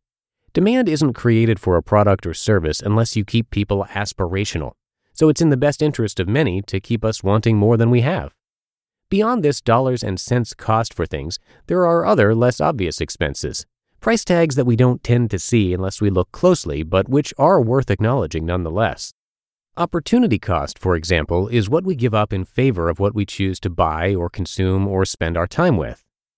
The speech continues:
When I purchase a phone, the opportunity cost is every other phone on the market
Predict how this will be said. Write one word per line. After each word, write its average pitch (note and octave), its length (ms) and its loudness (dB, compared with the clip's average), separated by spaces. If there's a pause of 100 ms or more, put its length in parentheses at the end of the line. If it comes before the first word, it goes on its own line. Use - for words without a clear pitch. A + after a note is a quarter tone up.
(260)
When E3 120 2
I A3+ 100 2
purchase F#3+ 380 -2
a G#2 60 -2
phone, D#2 480 -2 (320)
the C#3 80 0
opportunity D#3 520 0
cost E2 440 -4
is G2+ 260 -4
every A2+ 280 2
other A#2 180 2
phone A2+ 300 0
on A2+ 100 2
the A2 80 0
market C3+ 440 -2